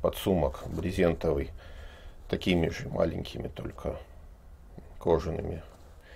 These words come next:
ремешочками, также пробитыми алюминиевыми, если я не ошибаюсь, заклёпками через металлические стан-, стальные, точнее, прокладочки.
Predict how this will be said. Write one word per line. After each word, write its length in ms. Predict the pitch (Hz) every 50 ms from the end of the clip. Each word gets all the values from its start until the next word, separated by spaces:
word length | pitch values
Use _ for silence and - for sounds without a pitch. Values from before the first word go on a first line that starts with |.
| - - - - -
ремешочками, 800 | - 90 87 90 92 - - - 165 160 - - 113 98 92 87
также 400 | - - 92 82 76 69 - 80
пробитыми 840 | - - 87 92 85 92 95 87 - - 85 87 87 87 85 - - - - - - - - - - - - - - - - - - - - - - - - -
алюминиевыми, 920 | - 87 90 95 98 101 95 92 90 85 85 85 85 87 87 87 87 90 - -
если 320 | - 87 80 - - 85 82
я 40 | 85
не 80 | 85 85
ошибаюсь, 600 | - - - - 87 85 80 80 78 78 78 -
заклёпками 600 | 85 82 - 123 135 147 143 - - 92 85 82
через 320 | - - - 87 87 82 - - - - - - - - - -
металлические 760 | - 101 - - 101 101 104 98 - - - - - 85 80
стан-, 680 | - - - 82 80 82 85 87 90 - 90 90 87 92
стальные, 480 | - - - 92 90 95 101 107 101
точнее, 480 | 95 - - - - - 90 90 90 85
прокладочки. 760 | - - - - - 85 80 78 80 - - - - -